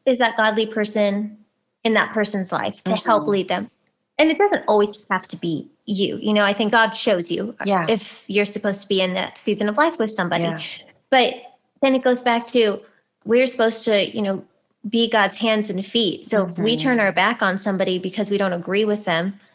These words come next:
Speaker 2: Mm-hmm.
Speaker 1: for one thing or even for multiple things, really,
Speaker 2: Yeah.
Speaker 1: we're not being God's hands and feet, because who's helping them? Who's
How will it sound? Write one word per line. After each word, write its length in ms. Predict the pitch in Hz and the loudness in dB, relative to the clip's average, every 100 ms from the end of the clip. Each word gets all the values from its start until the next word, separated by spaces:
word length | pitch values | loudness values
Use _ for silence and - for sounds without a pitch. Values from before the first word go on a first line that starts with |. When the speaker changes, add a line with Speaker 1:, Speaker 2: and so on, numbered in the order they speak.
| - | -8
Speaker 2:
Mm-hmm. 460 | 175 156 147 147 | -6 -4 -4 -2
Speaker 1:
for 160 | 151 220 | 0 2
one 340 | 202 220 214 | 4 2 2
thing 400 | 214 214 196 196 | 0 2 2 2
or 120 | 185 - | 0 0
even 220 | 277 320 | 0 2
for 140 | 339 262 | 2 2
multiple 580 | 175 170 247 339 - 185 | 2 2 2 -2 0 0
things, 360 | 196 180 175 | 0 0 0
really, 420 | 185 233 208 196 - - - | 0 2 2 -2 -8 -12 -8
Speaker 2:
Yeah. 180 | 151 - - _ _ _ _ | -8 -8 -18 _ _ _ _
Speaker 1:
we're 160 | 226 262 | 2 4
not 180 | 403 254 | 4 4
being 160 | 196 | 2
God's 240 | 196 185 - | 2 2 2
hands 280 | 220 185 196 | 0 0 -2
and 100 | 185 | 0
feet, 200 | 208 214 | 0 0
because 240 | 233 240 - | 0 0 2
who's 300 | 285 277 - | 2 0 2
helping 360 | 220 247 285 | 2 4 2
them? 140 | 190 208 | 2 2
Who's 360 | 240 294 285 | 2 2 0